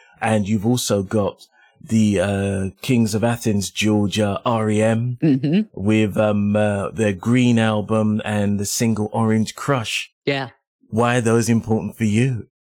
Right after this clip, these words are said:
Speaker 2: I mean, if you just listen to them, you can't help but move or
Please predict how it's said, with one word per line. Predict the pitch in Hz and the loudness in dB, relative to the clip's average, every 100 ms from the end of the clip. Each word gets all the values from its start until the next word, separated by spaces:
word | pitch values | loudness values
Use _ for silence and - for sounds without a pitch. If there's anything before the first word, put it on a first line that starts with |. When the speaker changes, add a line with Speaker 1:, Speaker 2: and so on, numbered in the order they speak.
| _ - | _ -8
Speaker 2:
I | 160 | -2
mean, | 160 | -2
if | 156 | -2
you | 190 | -4
just | 185 233 - | -4 -6 -4
listen | 151 160 - 175 | -4 -4 -4 -6
to | 175 | -4
them, | 160 165 165 165 - | -4 -4 -6 -8 -12
you | 135 160 | -6 -6
can't | - 175 156 | -2 -4 -2
help | 143 131 - | -4 -6 -6
but | 127 | -6
move | 139 127 117 - - - - | -4 -4 -6 -12 -20 -16 -6
or | 143 139 135 | -4 -4 -6